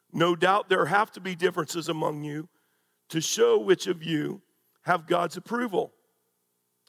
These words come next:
So then, when you come together, it is not the Lord's Supper you eat. For when you are eating,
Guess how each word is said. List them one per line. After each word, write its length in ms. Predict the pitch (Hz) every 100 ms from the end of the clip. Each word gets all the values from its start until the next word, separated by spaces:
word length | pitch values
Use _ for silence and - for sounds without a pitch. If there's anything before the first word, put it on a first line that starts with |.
| _ _ _
So 300 | - 160 190
then, 320 | 214 165 120 - _ _ _ _
when 200 | - 165
you 120 | 175
come 280 | 151 170 196
together, 720 | - 240 185 185 165 170 190 - _ _ _ _ _ _ _ _ _
it 140 | 175
is 180 | 185 165
not 220 | 190 202
the 100 | -
Lord's 380 | 160 185 196 -
Supper 580 | - - 233 240 - 143 160
you 240 | 226 160
eat. 420 | - 117 123 - - _ _ _ _ _ _ _
For 140 | 180
when 200 | 180 214
you 140 | 240 233
are 180 | 202 -
eating, 560 | 196 220 170 143 123